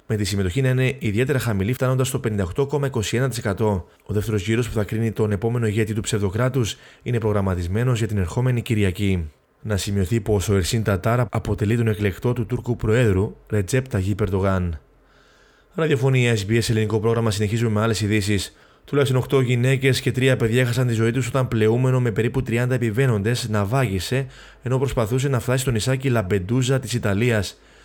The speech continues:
Οι μετανάστες από την υποσαχάρια Αφρική ανασύρθηκαν από την θάλασσα από την Τινησιακή ακτοφυλακή, ενώ τουλάχιστον δέκα άνθρωποι αγνοούνται. Ασφαλείς είναι επτά μετανάστες, οι οποίοι διασώθηκαν κατά τη διάρκεια επιχείρησης του λιμενικού.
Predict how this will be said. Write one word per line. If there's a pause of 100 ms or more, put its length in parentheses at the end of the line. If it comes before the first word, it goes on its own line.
(280)
Οι
μετανάστες
από
την
υποσαχάρια
Αφρική
ανασύρθηκαν
από
την
θάλασσα
από
την
Τινησιακή
ακτοφυλακή, (400)
ενώ
τουλάχιστον
δέκα
άνθρωποι
αγνοούνται. (400)
Ασφαλείς
είναι
επτά
μετανάστες,
οι
οποίοι
διασώθηκαν (140)
κατά
τη
διάρκεια
επιχείρησης
του
λιμενικού.